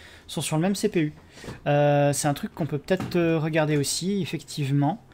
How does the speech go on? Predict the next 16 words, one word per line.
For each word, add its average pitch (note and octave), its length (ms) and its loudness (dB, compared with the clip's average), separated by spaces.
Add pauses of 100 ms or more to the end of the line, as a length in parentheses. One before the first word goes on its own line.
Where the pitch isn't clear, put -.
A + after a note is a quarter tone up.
(580)
Euh, D#3+ 1120 0 (3000)
alors, B2+ 480 0 (1200)
on C3+ 100 -6
va B2 100 -4
aller B2+ 140 -4
refaire C#3+ 320 -6
un, C3+ 180 -2 (440)
un C#3 180 -2
overview C#3+ 920 -2
de, C#3 420 2
euh, C3+ 460 0 (1120)
de C3+ 100 0
la C3+ 120 2
machine. F#3+ 880 2 (1160)
C'est - 180 -14
celle-ci. F3 720 -6